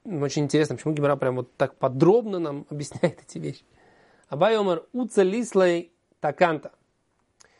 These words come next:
Когда делают это из веток, нет никакого исправления или признака эло биштара, только написать документ. Написать документ, кто это сделал.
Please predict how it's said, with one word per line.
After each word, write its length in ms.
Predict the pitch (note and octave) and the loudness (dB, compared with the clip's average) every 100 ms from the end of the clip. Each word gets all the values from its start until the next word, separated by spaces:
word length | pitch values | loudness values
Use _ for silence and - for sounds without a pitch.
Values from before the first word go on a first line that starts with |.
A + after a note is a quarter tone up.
| _ _ _ | _ _ _
Когда 340 | - D#3+ F3 F#3 | -8 0 2 2
делают 360 | E3+ F#3 D#3+ | 2 2 2
это 200 | D3+ C3+ | -2 0
из 160 | C#3 B2 | -2 0
веток, 460 | D3 G#3+ G3 D3+ - | 0 2 0 -4 -6
нет 240 | D3 F3 E3+ | -2 -2 0
никакого 540 | D3+ C3+ D#3+ E3+ C#3+ | 0 0 4 2 2
исправления 640 | B2 C#3+ C#3 F3 F#3+ D#3 | -2 0 0 2 0 0
или 100 | B2+ | -4
признака 560 | A#2+ F3 G3+ F3+ D#3 D3+ | -4 -4 0 0 -2 0
эло 200 | F3 G3 | 0 2
биштара, 400 | E3 D3 - C3+ | 0 0 2 0
только 200 | A#2+ D#3+ | 0 -2
написать 260 | C#3+ B2 C#3 | -2 -2 -4
документ. 460 | C3+ C3 C3 - - _ _ | -4 -6 -8 -8 -16 _ _
Написать 320 | - - E3+ E3 | -16 -6 -4 -2
документ, 440 | E3+ A3 B3+ G#3+ | -2 -2 0 -2
кто 160 | - E3 | -2 -2
это 160 | D#3+ | -2
сделал. 300 | C#3 C#3 - | -6 -6 -8